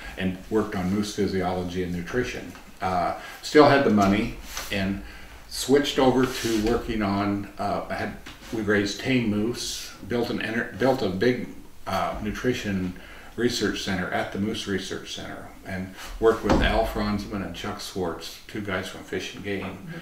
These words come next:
Speaker 1: So even though I was a federal employee, I worked at the, at the Moose Research Center, which is a state facility, but it's on the refuge.
Speaker 2: Mm-hmm.
Speaker 1: And we had, uh,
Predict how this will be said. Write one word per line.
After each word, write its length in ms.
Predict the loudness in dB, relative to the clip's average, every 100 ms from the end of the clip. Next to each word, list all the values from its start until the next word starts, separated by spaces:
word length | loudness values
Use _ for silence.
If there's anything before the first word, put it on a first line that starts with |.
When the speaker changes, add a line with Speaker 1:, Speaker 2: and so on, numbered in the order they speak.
| -14 -14
Speaker 1:
So 160 | 0 4
even 180 | 6 8
though 60 |
I 100 | 8
was 160 | 8 6
a 20 |
federal 400 | 4 4 6 6
employee, 420 | 4 2 0 2 2
I 100 | 4
worked 400 | 4 4 0 -10 -14 -10
at 200 | -8 -8
the, 40 | -10 -14 -16 -12
at 160 | -8
the 60 | -4
Moose 260 | -4 -4 -4
Research 420 | -4 -4 -6 -8
Center, 220 | -8 -8
which 180 | -8 -6
is 120 | -8
a 80 | -8
state 360 | -6 0 2 0
facility, 560 | -8 -6 -6 -4 -4
but 180 | -4 -4
it's 140 | -4 -4
on 160 | -4
the 80 | -4
refuge. 340 | -6 -6 -10 -14 -14 -16 -12
Speaker 2:
Mm-hmm. 160 | -10 -10 -10 -6
Speaker 1:
And 360 | -2 0 0 2
we 220 | 2 2
had, 400 | 2 0 0 -6 -12 -6
uh, 460 | -2 -2 -2 -6